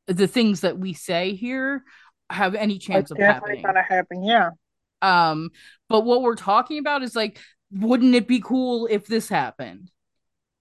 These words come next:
Speaker 1: Because we have this information that we already have and these pieces fit, and wouldn't that be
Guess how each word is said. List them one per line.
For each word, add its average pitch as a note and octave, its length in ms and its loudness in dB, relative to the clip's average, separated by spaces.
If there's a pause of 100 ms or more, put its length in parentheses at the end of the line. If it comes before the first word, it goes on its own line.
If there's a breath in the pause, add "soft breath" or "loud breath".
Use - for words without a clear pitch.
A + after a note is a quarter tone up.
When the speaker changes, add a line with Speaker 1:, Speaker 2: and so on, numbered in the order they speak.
(640)
Speaker 1:
Because B3 260 0
we A#3 140 0
have A3 360 4
this F#3+ 300 -6
information G3 600 -4
that F3 120 -4
we F3+ 140 -4
already E3 280 -4
have C3+ 280 -4
and D3+ 120 -6
these D3+ 160 -12
pieces D3+ 420 -16
fit, C3+ 280 -8
and D3+ 340 -10
wouldn't E3 260 -4
that C3 200 -8
be A#2+ 360 -12